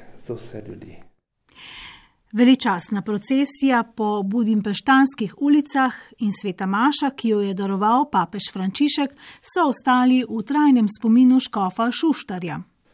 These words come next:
Speaker 1: Eh, ja, nisem še bil na nobenem drugem evharističnem kongresu, razen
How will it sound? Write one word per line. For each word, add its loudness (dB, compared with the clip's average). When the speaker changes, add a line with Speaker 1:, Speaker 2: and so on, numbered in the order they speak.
Speaker 1:
Eh, -2
ja, 4
nisem -4
še -8
bil 0
na 0
nobenem 2
drugem 0
evharističnem -2
kongresu, 0
razen 0